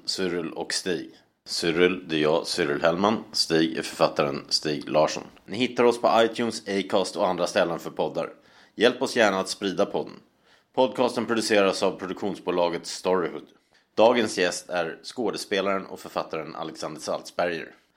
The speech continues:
Alexander debuterade år tvåtusen med En klass för sig, en T V-serie av Daniel Fredell. Sedan dess har han gjort åtskilliga filmroller och teaterroller och är just nu aktuell med pjäsen Uppenbarelsen på Dramaten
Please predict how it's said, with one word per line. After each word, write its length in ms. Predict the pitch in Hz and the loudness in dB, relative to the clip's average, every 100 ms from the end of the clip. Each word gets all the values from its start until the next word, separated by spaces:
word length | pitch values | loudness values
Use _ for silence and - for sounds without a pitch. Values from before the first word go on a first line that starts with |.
| _ - | _ -6
Alexander 520 | 95 - 120 123 117 | -4 2 2 4 0
debuterade 680 | 98 95 - 95 92 90 | -2 -8 0 2 2 0
år 180 | 90 92 | -2 -6
tvåtusen 600 | 87 87 87 92 82 87 80 - | -8 -8 -6 -4 -4 -4 -6 -8
med 100 | 82 | -8
En 100 | 78 | -6
klass 320 | 87 82 - | -2 -2 -4
för 100 | 82 | -8
sig, 340 | - 104 85 69 - - | -2 0 0 -2 -12 -16
en 100 | 73 | -10
T 160 | - | -6
V-serie 440 | 71 71 82 78 73 | -6 -6 -4 -4 -2
av 240 | 76 73 65 - | -2 -4 -8 -6
Daniel 300 | 76 73 73 | -4 -4 -8
Fredell. 340 | - - 82 - - - - - | -10 -6 -6 -8 -16 -20 -20 -14
Sedan 280 | - 82 87 | -6 -4 2
dess 220 | 101 - | 2 4
har 60 | |
han 140 | 104 101 | 2 2
gjort 180 | 95 - | -2 -2
åtskilliga 480 | 90 - 110 98 | -4 -2 0 2
filmroller 600 | 95 101 92 95 95 92 | 2 0 2 2 4 4
och 200 | - 95 | 2 -2
teaterroller 640 | - 92 85 82 85 90 87 - - | 2 2 2 0 2 2 0 -4 -18
och 400 | - - 98 - | -20 -10 -4 0
är 40 | |
just 240 | 90 85 95 | 2 2 0
nu 140 | 87 | 0
aktuell 380 | 82 - 87 80 | 0 2 2 2
med 380 | 78 78 - - | -2 -6 -6 -4
pjäsen 400 | 87 76 80 73 | -2 -2 -4 -8
Uppenbarelsen 800 | - - 78 87 107 110 - 98 | -8 -4 0 6 6 6 0 -2
på 120 | 104 | 0
Dramaten 640 | 95 90 98 92 - 98 | 2 4 4 2 2 -2